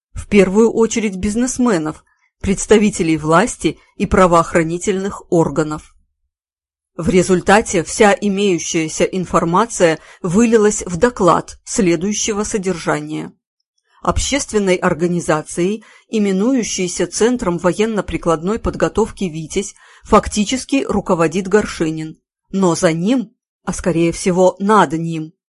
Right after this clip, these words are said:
стоит один из влиятельнейших людей города – через которого наверняка осуществляется поддержка центра со стороны правительства города и области, силовых структур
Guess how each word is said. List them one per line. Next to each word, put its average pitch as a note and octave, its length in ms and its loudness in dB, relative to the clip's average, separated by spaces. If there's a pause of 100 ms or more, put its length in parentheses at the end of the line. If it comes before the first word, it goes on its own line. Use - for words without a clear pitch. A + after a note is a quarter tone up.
(140)
стоит G#3 540 0
один F#3+ 340 2
из G3 120 -2
влиятельнейших G#3 960 -2
людей G#3 320 -2
города – E3+ 600 0 (520)
через A3 300 0
которого G3+ 640 4 (200)
наверняка A3+ 680 4
осуществляется G#3+ 1080 2
поддержка G#3 760 2
центра A3+ 580 0 (220)
со - 160 -4
стороны A3 580 2
правительства G3 1000 4
города F#3 500 6
и G3+ 160 0
области, F3 640 2 (200)
силовых G#3+ 520 4
структур A3+ 680 0